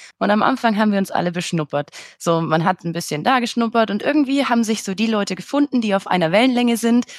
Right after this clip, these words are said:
Und man hat sich irgendwie so gefunden und es ist einfach, wird von Tag zu Tag schöner. Also man ist irgendwie im Alltag von den anderen mit dabei. Es haben sich schon richtige, sind schon richtige Freundschaften entstanden teilweise.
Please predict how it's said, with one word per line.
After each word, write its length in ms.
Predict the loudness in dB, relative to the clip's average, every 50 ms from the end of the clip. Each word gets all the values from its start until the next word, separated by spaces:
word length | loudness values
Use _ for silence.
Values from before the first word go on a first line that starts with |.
| -10 -2
Und 120 | 0 2 2
man 140 | 2 2 0
hat 120 | -2 -4 -4
sich 200 | -6 -4 -2 0
irgendwie 240 | 2 2 2 2
so 100 | -2 -4 -6
gefunden 540 | -6 -6 -4 -2 0 0 0 2 0 0 2
und 240 | 2 2 0 0 -2 -10 -20 -20 _ _ _ _
es 120 | -2 0
ist 200 | 0 0 0 0
einfach, 260 | -2 0 0 -2 -2 -2
wird 140 | -4 -6
von 160 | -4 -4 -4 -2
Tag 260 | 0 -2 -2 -2 -4
zu 100 | -8 -4
Tag 220 | -4 -4 -4 -4
schöner. 280 | -4 -4 -2 -2 0 0
Also 160 | 0 0 0
man 160 | 0 0 0
ist 140 | -2 -2 -2
irgendwie 280 | 0 2 2 2 2 0
im 100 | -2 0
Alltag 400 | 0 0 0 0 -2 -4 -4 -4
von 120 | -4 -4
den 100 | 0 2
anderen 380 | 2 4 4 4 2 2 2 2
mit 140 | 2 2 0
dabei. 240 | 0 2 2 2 2
Es 100 | 2 0
haben 140 | 0 0 0
sich 140 | 0 -2 -4
schon 140 | -4 -4
richtige, 400 | -4 -4 -6 -6 -6 -6 -4 -6 -2
sind 200 | 0 0 0 0
schon 140 | 0 -2 -2
richtige 320 | -2 -2 -2 -4 -4 -4
Freundschaften 580 | 0 0 2 2 2 0 -2 -4 -6 -4 -4 -4
entstanden 440 | -4 -2 0 0 0 0 0 -2 -2
teilweise. 560 | 0 0 0 2 2 0 2 2 0 0 0